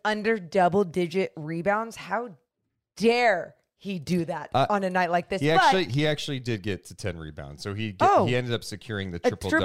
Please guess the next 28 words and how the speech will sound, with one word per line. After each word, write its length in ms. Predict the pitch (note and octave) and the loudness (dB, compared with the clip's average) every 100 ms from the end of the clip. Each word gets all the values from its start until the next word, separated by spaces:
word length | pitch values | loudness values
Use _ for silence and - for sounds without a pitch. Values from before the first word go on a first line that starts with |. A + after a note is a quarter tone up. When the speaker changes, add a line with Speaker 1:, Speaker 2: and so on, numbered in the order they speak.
| F2+ | 2
Speaker 1:
triple-double. 440 | F4 G#4+ C#4+ F3+ A3+ | 2 2 0 -4 -4
Wait, 160 | F#4+ | -2
Speaker 2:
He 100 | F#4 - | -2 -4
Speaker 1:
really? 580 | F#3 A#3 D#4 A4 C#4+ - | 0 2 2 -2 -6 -6
Speaker 2:
Yes, 500 | G#2 E2+ - - - _ _ _ | -4 -4 -6 -12 -14 _ _ _
in 80 | G2 | -12
the 80 | F#2 | -8
final 300 | - G2 F2 | -4 -4 -4
box 380 | E2 D#2 - - | -4 -6 -8 -10
once 200 | F2 E2+ | -8 -6
Speaker 1:
God 60 | F2+ | -8
Speaker 2:
it 40 | |
was 120 | E2+ | -4
Speaker 1:
dang 180 | F#2 F2 | -4 -4
Speaker 2:
updated. 300 | F2+ F2 F2 | -4 -4 -4
Speaker 1:
it. 380 | - E2 - _ - | -6 -8 -12 _ -16
I 100 | B3 | -14
hate, 300 | G#3+ A#3+ D4 | -12 -14 -12
I 180 | B3+ B3 | -12 -12
said 360 | A3 - C#4+ C#4+ | -16 -12 -8 -8
it 100 | C4+ | -8
wrong 240 | C4 C4 | -10 -10
then 100 | B3+ | -12
on 100 | B3+ B3 | -12 -14
the 40 | |
postgame. 460 | - B3+ - F#3 E3 | -14 -14 -12 -12 -10
I 80 | E3+ | -10
hate 440 | E3 F#3+ F#3+ - | -6 -6 -8 -12